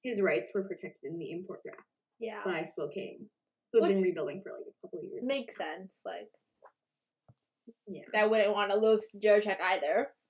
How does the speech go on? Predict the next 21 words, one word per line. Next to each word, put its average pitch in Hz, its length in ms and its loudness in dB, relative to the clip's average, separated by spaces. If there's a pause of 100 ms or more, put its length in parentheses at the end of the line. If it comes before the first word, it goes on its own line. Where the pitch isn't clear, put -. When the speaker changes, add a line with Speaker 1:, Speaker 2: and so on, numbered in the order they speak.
(880)
Speaker 1:
<laughs> 294 360 -2
True, 226 420 4
true. 190 460 0 (220)
But 202 260 0 (240)
who 214 120 -8
knows 190 220 0
if 196 80 -4
he 190 140 -6
comes 180 180 -8
over. 160 340 -6
That 247 180 0 (440)
probably, 277 440 0
like, 190 220 0
more, 214 300 -2 (100)
it's 208 180 -6
more 233 240 -6
of 247 60 -8
a 214 100 -10
possibility 175 640 -6
of 151 100 -6
him 180 140 -12